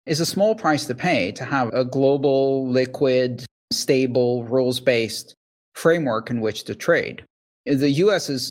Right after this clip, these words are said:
through its actions, destroying a system the rest of the world needs. And so in missing that, there is no good alternative.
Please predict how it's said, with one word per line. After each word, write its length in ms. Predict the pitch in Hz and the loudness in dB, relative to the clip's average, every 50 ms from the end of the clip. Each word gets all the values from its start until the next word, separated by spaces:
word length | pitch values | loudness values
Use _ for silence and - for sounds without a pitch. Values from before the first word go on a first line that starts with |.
| - - | -12 -12
through 200 | - - 147 135 | -6 -2 0 0
its 100 | 123 127 | 0 2
actions, 480 | 143 131 147 147 - - 139 131 127 127 | 2 2 2 0 0 -2 -2 0 -2 -2
destroying 480 | 127 127 123 135 151 156 165 156 135 | -2 -4 -2 0 0 2 2 2 0
a 60 | 123 123 | 0 0
system 420 | 123 160 151 - - 135 127 127 | 0 0 0 0 0 0 0 0
the 140 | 120 131 135 | 0 0 0
rest 200 | 147 165 - - | 0 0 2 0
of 60 | 190 | 0
the 100 | 160 143 | 2 2
world 280 | 151 151 135 117 107 120 | 2 2 2 0 0 -2
needs. 680 | 135 143 165 190 190 131 98 85 95 - - - - - _ _ _ _ _ _ _ - | -2 0 0 0 0 0 -2 -4 -6 -10 -12 -12 -14 -16 _ _ _ _ _ _ _ 0
And 220 | 151 147 147 143 | 0 2 2 0
so 360 | - - 170 160 151 151 147 135 | 0 2 2 4 4 2 0 -2
in 400 | - 156 147 147 147 143 131 - - _ _ _ | -2 -2 -4 -4 -4 -6 -10 -12 -16 _ _ _
missing 480 | 151 151 165 220 247 240 - 262 202 156 139 | -2 0 0 0 0 0 0 0 0 0 0
that, 540 | 120 131 120 113 98 76 - - - - - - _ _ _ _ _ - | 2 2 0 0 -2 -6 -8 -10 -10 -12 -12 -14 _ _ _ _ _ -6
there 240 | 160 139 160 175 214 | 0 2 2 4 2
is 160 | 254 254 262 | 2 2 0
no 100 | 262 254 | 0 2
good 160 | 220 220 214 | 2 2 2
alternative. 640 | 208 185 175 - 202 214 220 190 139 - 90 - | 2 0 -2 -4 -4 -4 -6 -6 -6 -8 -10 -12